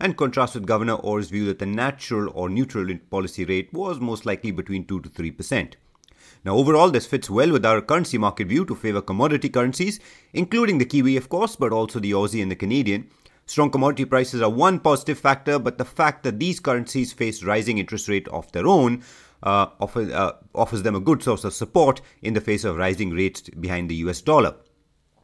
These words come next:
Now, we remain bullish on the Kiwi, with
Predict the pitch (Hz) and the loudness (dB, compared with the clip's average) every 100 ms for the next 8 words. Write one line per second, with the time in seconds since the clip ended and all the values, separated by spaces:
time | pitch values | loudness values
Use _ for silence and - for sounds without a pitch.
0 | - 90 98 127 113 113 110 92 151 143 | -8 -2 2 4 4 2 2 2 2 0
1 | - 101 101 98 139 143 165 170 - _ | -4 -2 -2 -2 2 4 2 -2 -16 _
2 | - 85 98 104 | -6 0 4 2